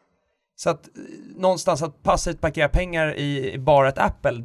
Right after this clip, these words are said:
ja, who knows på ett halvår eller ett år. Men över tid att, att, att det inte skulle kunna gå att göra en meningsfull meravkastning, att vara, vara digital i sitt sparande, eh, det är väl svårt att se.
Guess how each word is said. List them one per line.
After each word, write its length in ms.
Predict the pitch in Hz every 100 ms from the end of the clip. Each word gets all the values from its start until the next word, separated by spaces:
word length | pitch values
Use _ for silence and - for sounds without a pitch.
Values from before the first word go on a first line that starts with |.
| -
ja, 580 | - - - 151 143 151
who 160 | 113 196
knows 260 | 208 165 -
på 100 | 117
ett 60 |
halvår 260 | 131 120 120
eller 120 | 110
ett 60 | -
år. 240 | 110 95 - _ _ _ -
Men 140 | 151
över 140 | 147 135
tid 340 | 190 196 160
att, 220 | 139 -
att, 320 | - - - -
att 160 | - -
det 80 |
inte 200 | 147 139
skulle 240 | 143 185 170
kunna 240 | 165 147
gå 160 | 131 127
att 140 | 113
göra 160 | 131 120
en 120 | 120
meningsfull 400 | 123 117 - 117
meravkastning, 560 | 127 113 104 151 - 123
att 100 | 120
vara, 260 | 120 107
vara 180 | - 120
digital 580 | 120 123 120 185 180 139
i 40 |
sitt 220 | - 113
sparande, 400 | - 117 95 98 104 - _ _ _
eh, 960 | - - 50 50 50 50 50 - - -
det 200 | - 160
är 40 | 156
väl 200 | 120 107 - _ _ _ _ _
svårt 320 | - 131 90
att 60 | 104
se. 200 | 107